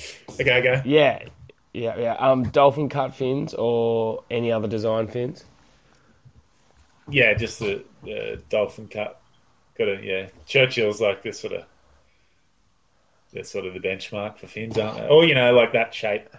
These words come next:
Speaker 1: kind of thing. Yeah.
Speaker 2: Man, I think, you know, you, you're hailing from the Goldie or northern New South Wales, wherever you were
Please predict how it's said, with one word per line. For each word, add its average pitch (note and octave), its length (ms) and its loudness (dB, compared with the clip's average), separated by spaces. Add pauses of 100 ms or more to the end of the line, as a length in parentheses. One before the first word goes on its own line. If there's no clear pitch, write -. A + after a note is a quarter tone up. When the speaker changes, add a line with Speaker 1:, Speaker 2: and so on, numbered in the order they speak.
(220)
Speaker 1:
kind A#2 180 -8
of A2 60 -8
thing. A2+ 160 -10 (280)
Yeah. G#2 260 -2 (920)
Speaker 2:
Man, C3+ 260 2 (240)
I C3 140 2
think, C3+ 380 -2
you B2 200 -4
know, A#2+ 200 -2
you, A#2+ 300 -4
you're A2 200 -6
hailing A2+ 400 -4
from G#2+ 540 -8 (100)
the G#2+ 360 -6 (140)
Goldie A2 440 0
or G#2+ 200 -2
northern A2+ 340 -4
New G#2+ 80 -6
South A2 260 -6
Wales, G#2+ 280 -2
wherever G#2+ 240 -4
you G#2+ 180 -4
were G#2 200 -4